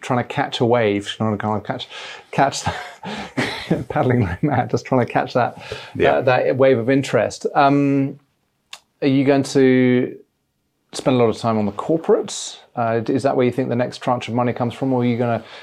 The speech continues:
Speaker 1: keep plugging away with the inv-, um, with the retail and the institutions and just hope that one of these days they'll start listening?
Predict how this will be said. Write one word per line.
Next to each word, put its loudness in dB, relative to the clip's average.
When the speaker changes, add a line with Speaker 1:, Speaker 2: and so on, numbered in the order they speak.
Speaker 1:
keep 2
plugging 2
away 6
with 4
the 4
inv-, 2
um, -2
with 0
the 0
retail 0
and 0
the 0
institutions -2
and -4
just -4
hope -2
that -2
one 0
of -4
these -2
days 0
they'll -2
start -2
listening? -8